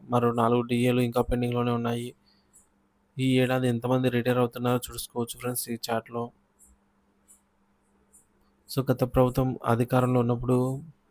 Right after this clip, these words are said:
ప్రభుత్వ ఉద్యోగులకు సాధారణ జీవిత బీమా కింద జమ చేసుకున్న నిధులను కూడా వాడుకోవాల్సి వచ్చింది. ఇప్పుడు రిటైర్ అయ్యే ఉద్యోగులకు వారి, ఆ, జీఎల్ఐతో పాటుగా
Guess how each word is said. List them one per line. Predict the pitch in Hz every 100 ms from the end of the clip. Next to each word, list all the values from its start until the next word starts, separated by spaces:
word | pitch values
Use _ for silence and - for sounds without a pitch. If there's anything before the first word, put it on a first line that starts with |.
| _
ప్రభుత్వ | 123 123 123 127
ఉద్యోగులకు | 123 127 127 123 127
సాధారణ | - 123 123 127 123 120 - _ _ _ _
జీవిత | 147 127 127 127
బీమా | 127 131 127 131 123 - _ _ _ _ _ _ _ - - _ _ -
కింద | 123 127 120 120
జమ | 127 123 127
చేసుకున్న | 123 - 127
నిధులను | 123 120 123 123
కూడా | 120 127
వాడుకోవాల్సి | 120 117 120 120 123 - 127
వచ్చింది. | - 123 123 120 - - _ 131
ఇప్పుడు | 127 120
రిటైర్ | 120 135 127
అయ్యే | 127 127 123 127 - -
ఉద్యోగులకు | 127 120 127 123 120 123
వారి, | 123 117 117 127 - - _ _ _ _ _ 117
ఆ, | 117 120 117
జీఎల్ఐతో | 123 123 131 131 123 127
పాటుగా | 120 123 120 123 123 120